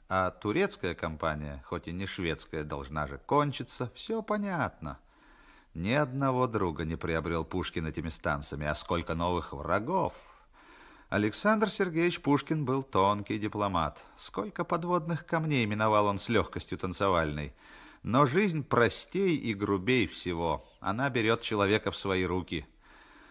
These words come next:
Пушкин не хотел остаться за флагом. Вот он кидает им кость. Однако ж, никто об этом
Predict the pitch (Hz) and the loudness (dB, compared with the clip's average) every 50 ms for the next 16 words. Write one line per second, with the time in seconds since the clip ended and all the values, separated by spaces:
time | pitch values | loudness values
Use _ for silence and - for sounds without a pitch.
0 | - _ - 196 214 - - - 113 110 110 - 110 95 - 156 170 135 90 - | -16 _ -2 -2 -2 0 0 -2 -2 0 0 2 0 2 2 2 2 2 0 0
1 | - - 127 131 - - - 98 82 78 76 - - 73 78 80 87 80 90 90 | 0 0 0 0 0 -2 -6 -6 -4 -4 -6 -6 -4 0 2 2 4 4 2 -2
2 | 87 85 - - _ _ - 101 127 175 175 - 131 139 139 131 - 78 78 98 | -2 -4 -10 -14 _ _ -8 -2 -2 -2 0 0 -2 -2 -2 -4 -6 -4 -2 0
3 | 120 131 107 - - 120 113 95 - - - 85 80 78 - - - - - - | 0 0 -2 -2 -4 -4 -4 -6 -6 -2 0 0 0 0 -2 -8 -14 -16 -20 -20
4 | - _ - - - - - - - 80 73 73 73 76 76 76 80 71 - - | -20 _ -20 -20 -20 -20 -20 -14 -12 -12 -12 -10 -10 -8 -6 -4 -4 -4 -6 -8
5 | - - - - - - - - - - - - - 73 76 - - - - - | -14 -14 -14 -14 -14 -16 -16 -18 -20 -20 -20 -14 -12 -10 -10 -12 -14 -12 -8 -6
6 | 85 73 - 82 78 76 87 82 76 - - 69 71 71 | -6 -4 -4 -6 -8 -6 -4 -6 -6 -6 -8 -10 -10 -12